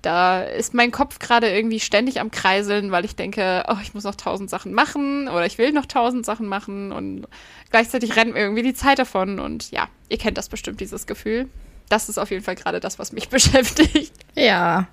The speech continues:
Speaker 2: aber ich kann das so nachempfinden. Bei mir ist das ja jetzt, ähm, fast genau ein Jahr her,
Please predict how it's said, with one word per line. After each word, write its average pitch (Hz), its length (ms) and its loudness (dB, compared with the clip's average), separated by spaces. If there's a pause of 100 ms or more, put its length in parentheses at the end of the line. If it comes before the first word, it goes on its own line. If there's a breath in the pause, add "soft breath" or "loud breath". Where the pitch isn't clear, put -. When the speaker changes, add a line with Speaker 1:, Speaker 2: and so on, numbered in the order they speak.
Speaker 2:
aber 180 140 8
ich 202 100 4
kann 185 180 2
das 190 160 4
so 185 140 2
nachempfinden. 170 840 0
Bei 170 120 2
mir 175 140 4
ist - 140 -2
das 190 140 -2
ja 185 80 4
jetzt, 175 320 0
ähm, 170 340 0 (360 loud breath)
fast - 300 2
genau 190 280 6
ein 180 240 2
Jahr 175 160 2
her, 175 420 2